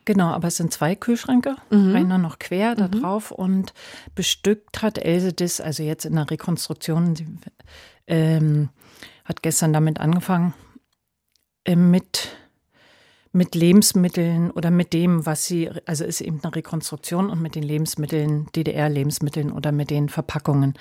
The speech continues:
Speaker 1: Und zwar den haben sie, den hat sie eigentlich ursprünglich gebaut für die, für eine Aktion bei Judy Lübke in der Galerie Eigenart
Speaker 2: Mhm.
Speaker 1: in Leipzig, in seiner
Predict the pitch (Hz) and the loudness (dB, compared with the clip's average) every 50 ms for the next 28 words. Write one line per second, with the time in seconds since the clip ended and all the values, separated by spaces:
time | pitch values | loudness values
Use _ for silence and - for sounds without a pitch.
0 | - - - - - - - - _ - 165 - - 170 160 160 170 165 - 170 | -14 -16 -16 -16 -16 -18 -20 -14 _ -4 -4 -2 0 2 2 2 0 0 0 2
1 | 170 170 185 190 175 170 175 175 175 160 156 160 165 170 170 165 - - - - | 4 6 6 6 6 6 6 4 4 4 2 0 0 0 0 0 -2 -6 -16 -20
2 | - - _ _ _ _ - 180 185 190 202 185 160 170 165 - - - 180 175 | -20 -20 _ _ _ _ 0 2 4 4 4 2 2 -2 -4 -6 -6 -4 -4 -4
3 | - - 151 147 160 196 226 233 - - 202 196 185 - - - 175 185 208 - | -4 -2 -2 0 4 4 4 4 4 2 -2 -2 -2 -6 -10 -6 -2 -2 -2 -4
4 | - - 202 190 190 190 185 - - - 170 - 156 156 165 180 190 185 - - | -4 -4 0 0 0 0 -2 -4 -6 -8 -6 -4 -2 -2 0 0 -2 -2 -4 -8
5 | - - 175 165 - 175 165 165 165 160 160 - - - - - - _ - - | -2 -2 -2 0 0 0 0 2 0 0 -2 -4 -8 -18 -20 -20 -20 _ -4 -2
6 | 180 175 170 170 165 - - - - 170 165 175 196 208 226 226 220 214 208 - | 0 0 0 0 -4 -8 -6 -4 -2 0 2 2 4 4 6 6 4 4 2 0
7 | - 170 170 175 175 170 175 175 175 175 170 - - 170 156 160 160 151 165 196 | -2 -2 -2 0 0 0 0 0 -2 -2 -4 -6 -8 -8 -6 -6 -6 -2 -2 -4
8 | 196 - - 220 - - 170 170 - 170 165 165 170 170 - 131 151 160 175 175 | -4 -2 -2 -2 -2 0 -4 -2 -2 -4 -4 -4 -4 -4 -4 -2 -2 -2 -2 0
9 | - 214 208 190 196 190 - 143 139 139 143 - _ - 131 135 - - - - | 2 2 2 2 2 0 0 -2 -2 -4 -6 -8 _ -14 -14 -14 -14 -18 -20 -20
10 | - _ 160 147 147 143 147 143 139 143 143 135 135 | -12 _ -4 -4 -4 -2 -4 -4 -2 -2 -2 -2 -4